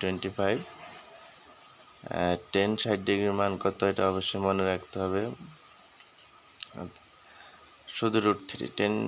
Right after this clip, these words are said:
ষাট ডিগ্রির মান root three, আর ভগ্নাংশের বেলায় এটার নিচে মনে মনে ওয়ান ধরে নিতে হবে। যেহেতু এইচ এর মান বের করব, এইচটা ওয়ানের সাথে গুণ দিয়ে বাম পাশে লিখব, আর টোয়েন্টি ফাইভের সাথে root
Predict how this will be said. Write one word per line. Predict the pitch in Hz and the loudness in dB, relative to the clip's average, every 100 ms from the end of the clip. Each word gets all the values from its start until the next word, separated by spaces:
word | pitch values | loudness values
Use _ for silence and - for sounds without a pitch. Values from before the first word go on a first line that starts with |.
| 104 123 | -2 -2
ষাট | - 107 101 | -2 0 0
ডিগ্রির | 104 101 104 | 0 2 2
মান | 104 104 - - - 95 | 0 -2 -10 -18 -6 0
root | 95 - | 0 0
three, | 110 98 135 196 - - - - - - - | -4 0 0 -4 -12 -20 -20 -20 -20 -10 -2
আর | 90 | 0
ভগ্নাংশের | 90 95 95 98 95 95 | 4 4 4 0 0 0
বেলায় | 95 95 95 110 - - - | 2 2 4 2 -2 -8 -8
এটার | - 98 95 | -2 0 0
নিচে | 92 95 | -2 0
মনে | 95 95 95 | 0 2 2
মনে | 92 98 120 - - - | 0 -2 -4 -6 -14 -2
ওয়ান | 98 92 90 | 2 2 2
ধরে | 90 87 | 2 2
নিতে | 87 87 | -2 -2
হবে। | 90 87 110 202 - - - - - - - | -2 0 0 -2 -10 -20 -20 -20 -20 -20 -4
যেহেতু | 95 98 101 | 0 2 4
এইচ | 101 104 | 4 4
এর | 101 | 4
মান | 101 101 | 4 4
বের | 98 95 | 4 4
করব, | 101 95 104 123 - - - - - - - - - | 2 2 2 -2 -4 -14 -20 -20 -20 -20 -20 -8 -2
এইচটা | 95 - 98 | -2 0 2
ওয়ানের | 98 98 95 | 4 2 0
সাথে | 98 101 | 0 0
গুণ | 95 98 98 | 0 0 0
দিয়ে | 98 | 0
বাম | 98 98 98 | 2 2 2
পাশে | 98 98 | 0 -2
লিখব, | 98 98 92 101 - - - - | 0 -2 -2 -2 -2 -4 -12 -6
আর | - - - | -6 -6 -4
টোয়েন্টি | 101 101 101 101 | -2 -2 -4 -4
ফাইভের | - 101 101 101 - | 0 2 2 0 -2
সাথে | 101 107 98 | -2 0 0
root | 95 | 0